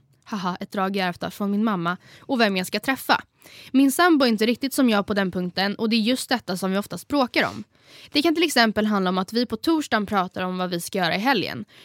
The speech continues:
Han säger att han behöver plugga på universitetet på lördag men att vi kan laga mat och göra något mysigt ihop på kvällen. Då tolkar jag det som att vi har en plan. Skapar någon slags förväntning och planering i huvudet om vad vi ska äta, haha, och så vidare. Sen kommer lördagen och planen i mitt huvud är ju solklar.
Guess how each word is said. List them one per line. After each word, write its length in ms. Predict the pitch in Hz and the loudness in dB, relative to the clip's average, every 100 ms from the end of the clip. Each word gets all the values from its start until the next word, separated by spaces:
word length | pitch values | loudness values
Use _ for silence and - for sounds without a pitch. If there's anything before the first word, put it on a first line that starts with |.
| - | 0
Han 180 | 294 302 | 2 2
säger 220 | - 202 | 2 2
att 100 | 185 | 2
han 180 | 190 185 | -2 0
behöver 240 | 185 180 | -2 -2
plugga 360 | - 240 196 185 | -4 -4 -2 -2
på 80 | |
universitetet 720 | 196 185 190 208 - 311 311 - | -2 -4 -4 -6 -2 -2 -2 -4
på 80 | 294 | 0
lördag 480 | 247 196 196 196 | 4 4 4 2
men 120 | 214 208 | 0 -4
att 120 | 202 | -4
vi 100 | 175 | -4
kan 120 | 196 | -2
laga 200 | 185 185 | -2 0
mat 340 | 208 277 285 | 0 2 0
och 60 | - | 0
göra 160 | 240 190 | 0 0
något 140 | 185 | 0
mysigt 400 | 233 226 247 226 | -2 -2 -4 -4
ihop 220 | 214 175 | -4 -4
på 100 | - | -6
kvällen. 440 | - 320 160 92 127 _ _ | -2 0 0 -4 -10 _ _
Då 100 | - 294 | -6 0
tolkar 320 | 320 240 202 | 0 0 -2
jag 120 | 180 | -2
det 80 | 170 | -2
som 160 | 185 | -4
att 120 | 175 - | -6 -6
vi 80 | |
har 120 | 165 165 | -6 -6
en 100 | 170 | -4
plan. 420 | 285 240 - 208 _ _ | 0 0 -2 -10 _ _
Skapar 340 | - 302 277 | -4 -2 0
någon 100 | 262 | -2
slags 240 | 262 269 - | 0 -4 -4
förväntning 540 | 240 214 196 214 202 | 0 0 -2 -4 -4
och 80 | 196 | -4
planering 500 | 214 190 180 180 185 | -2 -2 -2 -2 -2
i 20 | |
huvudet 400 | 196 180 170 - | -2 -2 -4 -4
om 60 | 277 | -4
vad 80 | |
vi 60 | 277 | -4
ska 140 | - 226 | -4 -2
äta, 320 | 196 156 165 | -2 -2 -2
haha, 460 | 165 165 165 156 170 | 0 0 -2 -4 -6
och 120 | - | -10
så 100 | - | -8
vidare. 340 | 180 131 - - _ - - - - | -6 -6 -8 -12 _ -20 -20 -20 -6
Sen 240 | - 370 | 2 2
kommer 220 | 311 294 | 4 4
lördagen 420 | 262 233 226 277 | 6 4 4 2
och 200 | 311 240 | 0 -2
planen 300 | 226 214 214 | 0 0 2
i 40 | 208 | 0
mitt 240 | 196 - | -2 -2
huvud 160 | 208 185 | -2 0
är 140 | 151 | 0
ju 120 | 170 | 0
solklar. 640 | 190 - 262 175 233 139 | -2 -2 -2 -2 0 0